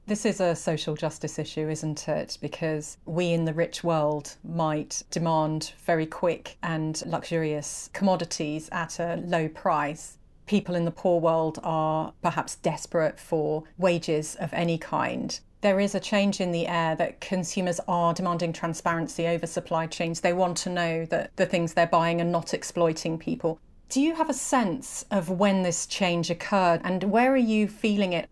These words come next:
Are you getting it from customers? Are you getting it from shareholders? Is it within the company itself?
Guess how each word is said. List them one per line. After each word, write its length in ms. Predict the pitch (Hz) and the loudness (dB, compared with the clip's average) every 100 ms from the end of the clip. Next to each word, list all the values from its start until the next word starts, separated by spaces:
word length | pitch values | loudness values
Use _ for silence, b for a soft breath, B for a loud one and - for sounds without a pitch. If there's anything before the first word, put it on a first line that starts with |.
| - | -6
Are 80 | 190 | -2
you 120 | 185 | 2
getting 300 | 220 214 233 | 2 4 2
it 120 | 202 | 2
from 380 | - 190 180 175 - | 2 0 0 -4 -2
customers? 560 | 220 240 - 240 233 - | 0 2 6 6 6 2
Are 80 | |
you 120 | 190 190 | 0 2
getting 360 | 196 - 190 | 0 2 -2
it 100 | 180 | -2
from 160 | - 170 | -2 -2
shareholders? 960 | - 214 202 196 202 202 202 196 196 - | 2 4 4 6 4 4 4 4 0 -2
Is 180 | 190 190 | 0 2
it 300 | 180 - - | 0 -2 -6
within 500 | 170 185 196 190 190 | 2 4 6 4 4
the 60 | 175 | 2
company 520 | 175 180 - 180 170 | 0 -2 -2 0 0
itself? 640 | 170 - 190 175 180 - | -2 -2 2 4 2 -2